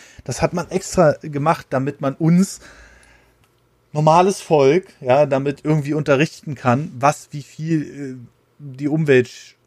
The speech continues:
schadet oder sonst was. Ähm, aber da stecken ja so viele andere Sachen noch hinter, die da, äh, noch so, äh, rumgrassieren wahrscheinlich.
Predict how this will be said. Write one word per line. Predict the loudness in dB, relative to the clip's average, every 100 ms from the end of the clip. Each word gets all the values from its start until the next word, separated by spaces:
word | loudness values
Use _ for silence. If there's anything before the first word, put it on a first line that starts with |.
| _
schadet | -20 -6 2 4 4 2 0
oder | 0 0
sonst | 0 -2 -2
was. | 0 0 -2 _ _ _ _ _ _
Ähm, | -2 2 2 2 -2 -8 _
aber | -6 -6
da |
stecken | -2 -2 2
ja | 0
so | 0
viele | -4 -2 0 0 -2 _ _
andere | -2 2 2 2
Sachen | 0 0 0 -2
noch | -2 -4
hinter, | -8 -2 -2 -2 _ _ _ _ _ _ _ _ _ -20
die | -12 0
da, | 2 4 2
äh, | 2 2 2 0 -6 -16 _ _ _
noch | -14 -4 -2
so, | -2 0 2 2 2 0
äh, | -2 -6 -4
rumgrassieren | -4 2 2 4 2 2 -2 -2 0 2
wahrscheinlich. | 0 0 2 4 2 0